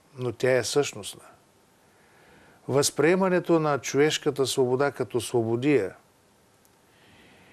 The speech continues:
и като прекрачване на всякакви норми, които ограничават по някои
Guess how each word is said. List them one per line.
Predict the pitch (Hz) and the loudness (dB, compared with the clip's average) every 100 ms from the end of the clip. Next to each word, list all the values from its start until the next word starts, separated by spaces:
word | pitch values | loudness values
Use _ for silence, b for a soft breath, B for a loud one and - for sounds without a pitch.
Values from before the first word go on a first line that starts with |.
| b | b
и | 143 135 | -2 0
като | 147 143 | 2 2
прекрачване | 120 123 139 160 - 151 143 | 0 0 0 -2 0 -2 0
на | 135 | -2
всякакви | - 160 165 170 - 147 | 0 0 0 -2 -2 -2
норми, | 139 139 127 104 92 - _ _ _ _ _ _ _ _ _ _ _ _ | 0 2 2 -2 -10 -20 _ _ _ _ _ _ _ _ _ _ _ _
които | 143 147 156 143 | -2 0 2 2
ограничават | 120 131 127 123 - 165 170 131 - - - - | 2 0 0 -4 -2 0 0 -2 -6 -20 -20 -10
по | - | -4
някои | 127 127 - 117 104 | -2 -2 -2 -2 -2